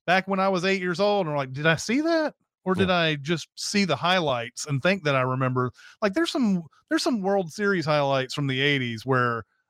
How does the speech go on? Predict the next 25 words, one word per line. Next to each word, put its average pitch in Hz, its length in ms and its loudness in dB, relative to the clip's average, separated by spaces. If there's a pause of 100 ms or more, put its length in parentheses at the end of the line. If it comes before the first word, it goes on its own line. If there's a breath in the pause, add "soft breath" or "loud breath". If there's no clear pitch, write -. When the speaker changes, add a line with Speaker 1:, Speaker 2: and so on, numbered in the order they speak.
(120)
Speaker 1:
I 202 200 0
thought 170 640 0
for 170 160 0
sure 220 480 0
I 160 80 2
was 143 220 -4
there, 185 260 0
but 143 120 -6
then 202 140 -2
I 220 140 0 (160)
remembered 170 560 0
back, 185 280 0
like, 139 220 -2
those 269 180 0
games 170 280 0
were 120 80 -6
super 180 420 0
late. 170 360 0
Did 135 120 -2
I 226 100 4
watch 202 600 -2 (440)
Speaker 2:
Yeah. 95 220 2
Speaker 1:
the 165 80 2
whole 208 380 0
thing? 208 180 -2